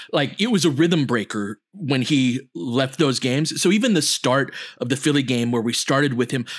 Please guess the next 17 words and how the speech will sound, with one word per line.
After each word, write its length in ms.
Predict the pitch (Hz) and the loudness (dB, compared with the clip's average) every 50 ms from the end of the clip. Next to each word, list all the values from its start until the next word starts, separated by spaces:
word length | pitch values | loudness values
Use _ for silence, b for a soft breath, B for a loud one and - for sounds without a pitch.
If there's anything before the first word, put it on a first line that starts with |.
| B B - | B B -4
part 180 | - 185 226 254 | 0 2 2 2
of 60 | 175 | 2
the 80 | 135 107 | 0 0
reason 260 | 120 117 107 127 123 | 0 0 0 0 -2
I 60 | 139 | -2
thought 340 | 135 - 113 117 127 - - _ _ - | 0 0 0 0 0 -2 -8 _ _ -6
he 140 | - - 139 | -2 2 2
got 180 | 123 123 120 117 | 4 4 4 2
in 140 | 113 107 104 | 0 0 0
foul 240 | - 131 135 147 | 0 2 2 0
trouble 320 | 135 - - 107 110 127 117 | 0 -2 -2 0 0 2 2
is 160 | 110 104 - B B B B B - | 2 0 -2 B B B B B -6
he 160 | - 143 151 | -2 2 2
was 120 | 170 170 170 | 2 4 4
out 140 | 151 160 | 2 2
of 80 | 165 165 | 2 2
rhythm, 320 | 165 175 175 214 220 233 | 2 2 2 0 0 -2